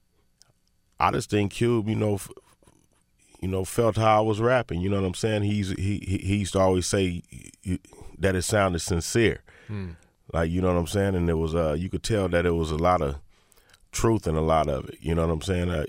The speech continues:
Speaker 1: but, uh, it just worked, bro.
Speaker 2: Mm-hmm.
Speaker 1: You know what I'm saying? It was just one of them situations that just worked.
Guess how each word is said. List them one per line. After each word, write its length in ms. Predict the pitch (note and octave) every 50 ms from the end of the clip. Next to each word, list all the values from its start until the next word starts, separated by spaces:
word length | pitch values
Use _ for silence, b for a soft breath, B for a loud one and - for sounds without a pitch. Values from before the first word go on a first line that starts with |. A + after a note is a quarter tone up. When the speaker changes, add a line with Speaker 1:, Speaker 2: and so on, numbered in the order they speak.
| -
Speaker 1:
but, 240 | - C2+ - D#2 D#2
uh, 360 | D2+ D2+ C#2+ C#2 C#2 D#2 D2 D#2+ - _ b b b b b b b b b -
it 100 | - G2
just 220 | A2 A2 F#2+ D2
worked, 380 | D2 D#2+ G2 A#2 G#2 G2+ - -
bro. 340 | E2+ F2 F#2 F#2+ G2 G2 - _ - - -
Speaker 2:
Mm-hmm. 260 | G#2+ G2 F#2 F#2 F#2 F#2 F2+ -
Speaker 1:
You 80 | - -
know 80 | G2
what 80 | G2+ G2+
I'm 120 | G2+ F#2+ E2
saying? 260 | - G2 G2+ G2 F#2+
It 80 | F#2+ F#2+
was 120 | F#2+ F2+
just 100 | F2 D#2+
one 160 | F2 F#2+ F#2+
of 60 | F#2+
them 100 | F#2 F2
situations 640 | E2+ - - F#2+ - F#2 F#2 F#2+ F#2+ F#2 F2 F2+ F2
that 160 | - F2+ F2
just 180 | E2+ F2+ F2+ E2
worked. 520 | E2 D#2+ G#2+ A2 G#2+ G2+ - - _ -